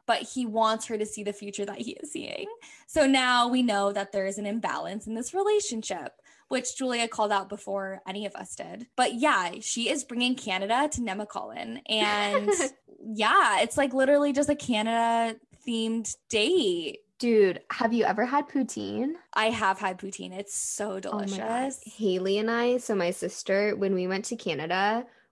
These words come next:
Speaker 2: we legit ate poutine, like, a couple of times a day for, like,
Speaker 1: <laughs>
Speaker 2: three or four days in a row. Like,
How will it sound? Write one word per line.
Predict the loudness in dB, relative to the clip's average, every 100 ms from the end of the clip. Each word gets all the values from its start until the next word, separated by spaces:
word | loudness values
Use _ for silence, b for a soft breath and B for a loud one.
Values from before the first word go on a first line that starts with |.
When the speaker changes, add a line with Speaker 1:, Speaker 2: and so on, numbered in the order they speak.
| -12
Speaker 2:
we | -2 2 2 2 2 2 0
legit | -2 2 2 2 0 0 0
ate | 0 0 0
poutine, | 0 0 -4 -6 -4 -2 0
like, | 0 -2 _
a | -6
couple | 0 0 4 4
of | 4
times | 2 -2 0 -2 -2
a | 0
day | 2 2 0 -4 -6 -12 b b
for, | 2 4
like, | 6 2 -6 -20
Speaker 1:
<laughs> | _ 4
Speaker 2:
three | 6 6
or | 4
four | 2 2
days | 2 0
in | 0
a |
row. | 0 0
Like, | -2 -4